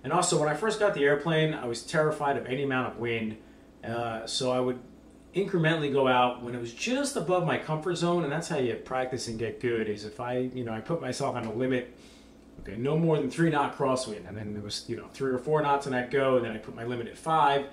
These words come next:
got good at that, and at five, six, and I'm up to the point now where, you know, it's, if the airplane can handle it, I'm pretty comfortable doing it. Uh, but again, work your way up to that. That's, <clears throat> that's what I did. It worked out really well.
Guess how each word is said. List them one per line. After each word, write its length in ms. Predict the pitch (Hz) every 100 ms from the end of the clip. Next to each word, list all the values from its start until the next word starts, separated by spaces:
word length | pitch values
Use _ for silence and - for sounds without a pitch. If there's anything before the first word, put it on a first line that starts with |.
| - - - -
got 200 | 127 127
good 120 | 139
at 120 | 127
that, 260 | 143 139 135
and 100 | 117
at 100 | 113
five, 300 | - 135 127
six, 400 | - 165 151 -
and 80 | 120
I'm 220 | 117 127 156
up 120 | 160
to 60 | 147
the 60 |
point 260 | 139 147 139
now 280 | 131 127 117
where, 340 | 117 110 110 - - -
you 120 | - 117
know, 140 | 113
it's, 280 | 107 - - -
if 200 | 127 127
the 120 | 151
airplane 340 | 170 170 160
can 100 | 147
handle 380 | 139 147 135 139
it, 80 | 143
I'm 120 | 120
pretty 180 | 143 131
comfortable 380 | 127 127 120 110
doing 320 | 120 123 127
it. 260 | 139 143 - - - - - -
Uh, 440 | 120 123 120 123 - - -
but 100 | 170
again, 340 | 165 160 117
work 240 | 117 170 170
your 100 | 160
way 160 | 135
up 120 | 123 -
to 80 | 110
that. 240 | 101 - - - -
That's, 360 | 139 143 - - 247
<clears throat> 180 | 262 160
that's 220 | 151 -
what 100 | 147
I 80 | 147
did. 180 | 147 139
It 20 |
worked 240 | 123 127
out 140 | 127 123
really 160 | 113
well. 520 | 113 131 131 131 123